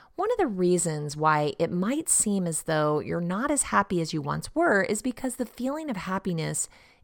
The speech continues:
is not constant throughout life.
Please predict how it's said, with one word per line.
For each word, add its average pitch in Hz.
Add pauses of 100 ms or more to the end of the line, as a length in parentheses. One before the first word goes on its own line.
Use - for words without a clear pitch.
is 202
not 185
constant 208
throughout 147
life. 127